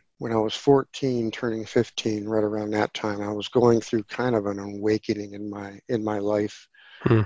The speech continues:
Speaker 1: at the time, you know, just, like, things weren't seeming the same, you know, that kind of a growth thing you do from, like, adolescent to adult or whatever, where you're like,
Speaker 2: Yeah.
Speaker 1: I was, I was, like, questioning everything in my life,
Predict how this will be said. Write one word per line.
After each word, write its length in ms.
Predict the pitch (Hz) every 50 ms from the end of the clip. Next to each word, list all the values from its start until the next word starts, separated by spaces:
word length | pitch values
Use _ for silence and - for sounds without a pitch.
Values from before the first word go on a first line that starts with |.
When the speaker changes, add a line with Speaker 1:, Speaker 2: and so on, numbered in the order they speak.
| - -
Speaker 1:
at 140 | - 120 117
the 80 | -
time, 460 | 107 - - 123 113 110 110 110 110 104
you 120 | 110 110 107
know, 180 | 107 107 104
just, 300 | 95 101 123 117 - -
like, 180 | - 117 107 -
things 380 | - - - 113 110 113 107 98
weren't 240 | 101 107 107 110 -
seeming 400 | - - - 110 110 110 110 110
the 80 | 107 104
same, 560 | - - 117 107 107 104 104 104 104 104 101 - _ _ - - - - - - - _ _ _ _ _
you 100 | - 156
know, 100 | 147 139 127
that 180 | 120 127 120
kind 200 | - - 139 143
of 80 | 135 113
a 80 | 113 101
growth 340 | - - 107 110 107 110 -
thing 240 | - - 107 98
you 100 | 104 101
do 220 | 98 98 104 101 95
from, 240 | - - 107 104 101
like, 200 | 98 98 95 - - -
adolescent 640 | 113 104 104 101 101 101 98 101 - - - 101 -
to 180 | - - 107 98 95
adult 340 | - 98 98 101 98 98 - -
or 80 | 95 95
whatever, 400 | 98 98 95 98 95 - 95 95
where 160 | 95 98 98
you're 140 | 101 101 98
like, 180 | 98 98 98 - - _ _ _ _ _ - - - - - -
Speaker 2:
Yeah. 180 | - 117 113 107 - - -
Speaker 1:
I 140 | 139 135 131
was, 220 | 113 113 - - - _ -
I 120 | - 110 107
was, 160 | 92 107 -
like, 140 | 120 - -
questioning 640 | - - - 165 160 - - - 139 131 123 110 110 117
everything 400 | 110 113 104 - - 101 101 101
in 120 | 98 98
my 120 | 101 101
life, 520 | 98 95 101 98 90 90 - - - -